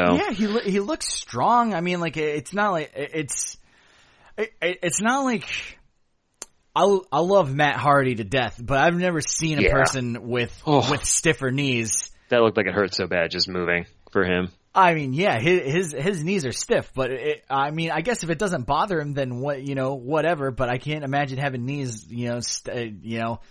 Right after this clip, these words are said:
Speaker 1: the only person with worse knees is probably, like, Kevin Nash. <laughs>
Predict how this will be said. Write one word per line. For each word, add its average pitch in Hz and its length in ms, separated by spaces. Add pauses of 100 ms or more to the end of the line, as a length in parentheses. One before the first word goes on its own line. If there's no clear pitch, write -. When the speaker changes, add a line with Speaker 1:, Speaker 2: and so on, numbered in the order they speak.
(200)
Speaker 1:
the 143 80
only 165 140
person 156 400
with 123 180
worse 120 380
knees 143 260
is 120 60
probably, 127 340
like, 104 200
Kevin 107 300
Nash. 117 580 (580)
<laughs> - 320